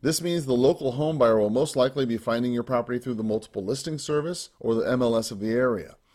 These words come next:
The buyer's agent will then present the offer contract to the selling agent or the seller directly if not using an agent. If the seller accepts the offer, then the buyer will usually hire an inspector to make sure there's no hidden <laughs> surprises.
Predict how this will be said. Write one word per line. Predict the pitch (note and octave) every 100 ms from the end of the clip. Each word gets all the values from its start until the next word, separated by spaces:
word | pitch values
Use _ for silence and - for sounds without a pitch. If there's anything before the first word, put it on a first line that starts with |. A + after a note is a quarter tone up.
| - - _
The | F2+
buyer's | E2+ A2+ F#3 C#3
agent | A2+ G#2 A#2
will | G#2+
then | G#2+ A2+
present | A2+ G2 B2+
the | C3+ A2+
offer | A2+ A2+ A2+ A2+ - _ _
contract | - D#3+ F#3 F3 A#2 A2+
to | -
the | B2+
selling | C#3 - E3+ D#3+ A#2
agent | F#2 E2+ - - _ - _
or | - B2
the |
seller | B2+ - E3 C#3
directly | B2 A#2 D3 D#3 A#2
if | A2 B2+
not | B2
using | C3 B2 D#3 D#3 B2+
an | G2+
agent. | F2 D#2 - - _ _ - - _
If | A#2+
the | B2
seller | - F#3+ F#3+
accepts | E3+ - G#3 -
the | D#3
offer, | A#2 A2+ E3
then | D3+ A2+ A#2
the |
buyer | G#2 G2+ A2+
will | B2+
usually | A#2 A#2 B2 C3+
hire | A2+ A2+
an | A#2+
inspector | A#2 A#2 - - A#2+ A#2+ - G#2+
to | A2+
make | G#2 G#2
sure | - - B2
there's | A#2 A#2 G#2
no | A2 A2+
hidden | G2+ G#2+ A2+
<laughs> |
surprises. | A#2 - - - C3+ A#2 F#2 F#2+ C3